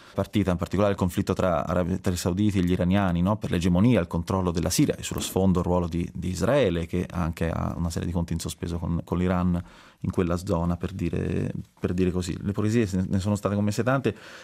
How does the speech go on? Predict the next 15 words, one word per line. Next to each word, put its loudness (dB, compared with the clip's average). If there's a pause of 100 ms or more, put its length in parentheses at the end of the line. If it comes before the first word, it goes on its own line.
e -2
si 2
continuano 4
a 2
commettere, -2
insomma, -4
pensate 0
a 0
tutto -2
quello 2
che 2
è 4
il 0
tema 2
de-, 0